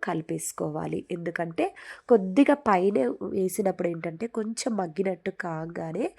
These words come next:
ఇక దాన్ని కలిపేసుకొని and ఈ మసాలాను అయితే మొత్తము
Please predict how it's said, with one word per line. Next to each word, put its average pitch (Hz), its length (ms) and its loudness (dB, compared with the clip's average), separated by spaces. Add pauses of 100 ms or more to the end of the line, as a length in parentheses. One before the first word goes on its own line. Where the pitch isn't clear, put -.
(280)
ఇక - 120 -10
దాన్ని 160 240 -6
కలిపేసుకొని 190 800 0 (480)
and 214 260 0 (220)
ఈ 208 100 4
మసాలాను 185 640 4
అయితే 170 260 -2
మొత్తము 196 640 -2